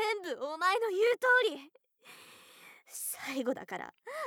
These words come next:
洗いざらい話してやる。私はぼっちだ。この世界で誰よりもぼっちだ。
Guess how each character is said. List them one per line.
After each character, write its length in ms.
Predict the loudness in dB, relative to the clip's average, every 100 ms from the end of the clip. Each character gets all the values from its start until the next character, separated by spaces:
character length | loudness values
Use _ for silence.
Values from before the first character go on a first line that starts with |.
| -8
洗 280 | -2 0
い 60 | 4
ざ 120 | 6
ら 100 | 6
い 80 | 4
話 360 | 2 4 2 0
し 40 |
て 100 | -2
や 120 | -4
る。 260 | -6 -10 -12 _ _ _ _ _ _ -20 -20 -20 -20 _ _ _ _ _ -20
私 460 | -14 -8 -6 -4
は 120 | -4 -4
ぼ 140 | 2 2
っ 60 | 2
ち 160 | -2 -2
だ。 140 | -4 -10 _ _ _ _ -20 -20 -20 -14
こ 140 | -8
の 120 | -4
世 140 | -2 2
界 200 | 4 6
で 120 | 4
誰 280 | 4 4 4
よ 80 | 2
り 100 | 0
も 100 | -6
ぼ 60 |
っ 260 | 4 4 4
ち 160 | 0 -2
だ。 180 | -2